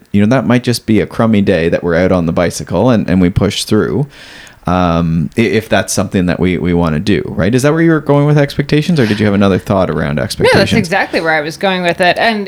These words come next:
Speaker 2: you know, especially for those of us who are busy and work other jobs outside of being a professional athlete, y-,
Speaker 1: Mm-hmm.
Speaker 2: you know, you, uh, you probably also have expectations for the rest of your life. And, like, unfortunately, we're just not gonna be able to be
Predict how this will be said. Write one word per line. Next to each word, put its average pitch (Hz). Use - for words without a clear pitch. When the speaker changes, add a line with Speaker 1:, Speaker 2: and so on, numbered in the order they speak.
Speaker 2:
you 208
know, 170
especially 185
for 185
those 185
of 175
us 180
who 208
are 180
busy 190
and 180
work 185
other 180
jobs 185
outside 240
of 180
being 160
a 151
professional 165
athlete, 175
y-, -
Speaker 1:
Mm-hmm. 202
Speaker 2:
you 233
know, 180
you, 185
uh, -
you 185
probably 214
also 196
have 196
expectations 185
for 185
the 175
rest 196
of 156
your 143
life. -
And, 160
like, 151
unfortunately, 180
we're 165
just 180
not 185
gonna 185
be 170
able 180
to 170
be 175